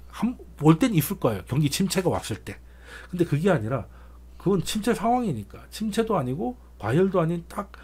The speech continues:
중립 기어가 박힌 상황은 이점오에서 삼점이. 그, 그 사-, 어, 지금은 일점팔에서 이점오거든요. 어, 높아봐야 이점오, 이점오도 거의 없었어요. 어,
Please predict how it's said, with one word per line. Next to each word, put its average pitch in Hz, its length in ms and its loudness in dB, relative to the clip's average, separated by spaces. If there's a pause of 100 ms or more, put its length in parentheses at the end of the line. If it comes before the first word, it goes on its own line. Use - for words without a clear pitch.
(140)
중립 165 360 4
기어가 170 320 4
박힌 131 300 -4
상황은 131 460 -2 (260)
이점오에서 160 460 2
삼점이. 127 520 -4 (600)
그, 120 200 -2 (800)
그 127 240 2
사-, 127 120 -2
어, 117 220 -4 (420)
지금은 208 520 2
일점팔에서 208 720 4
이점오거든요. 98 640 -2 (440)
어, 95 200 -14
높아봐야 196 600 4
이점오, 113 380 -2
이점오도 175 560 0
거의 123 320 2
없었어요. - 380 -4 (640)
어, - 180 -14